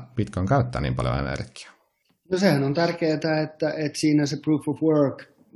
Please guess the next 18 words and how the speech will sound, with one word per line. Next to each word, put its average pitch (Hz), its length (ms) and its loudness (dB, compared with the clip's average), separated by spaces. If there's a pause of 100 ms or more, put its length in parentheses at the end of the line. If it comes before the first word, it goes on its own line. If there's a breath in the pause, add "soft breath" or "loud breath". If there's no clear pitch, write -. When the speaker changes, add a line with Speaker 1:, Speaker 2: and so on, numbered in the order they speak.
(220)
Speaker 2:
turvaa 131 520 6
sen 139 280 -2
verkon, 120 580 2
ja 123 80 -2
se, 131 240 -2
että 127 200 -8
sun 127 200 -2
pitää 135 340 2
käyttää 131 360 -4
taloudellisesti 131 840 -2
paljon 131 340 -2
energiaa, 123 840 -2 (460 loud breath)
että 127 180 -4
sä 131 60 -4
saat 131 420 -2 (260)
saat 131 380 -4
niitä, 127 480 -4 (380)
tota, 123 500 -4